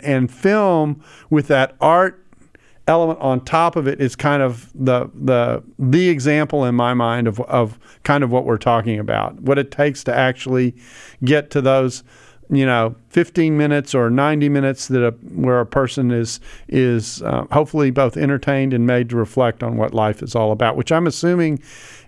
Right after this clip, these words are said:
uh, talk about the name Wind Rider a second. I know I've h-, heard you tell this story before. I think this is fascinating. Why Wind Rider?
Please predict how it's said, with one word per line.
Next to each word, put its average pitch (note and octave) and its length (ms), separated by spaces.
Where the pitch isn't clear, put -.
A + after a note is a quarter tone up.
uh, D3 380
talk B3 220
about B3+ 180
the G#3+ 80
name F#3 200
Wind E3+ 220
Rider C3+ 300
a A2+ 40
second. B2 300
I B2+ 100
know D3+ 160
I've C3+ 160
h-, C3+ 60
heard B2+ 280
you B2+ 100
tell B2+ 220
this A#2+ 140
story B2+ 280
before. A#2+ 340
I A#2 60
think A#2+ 180
this A#2+ 180
is A2 100
fascinating. A#2 600
Why E3+ 260
Wind F3 280
Rider? A2 420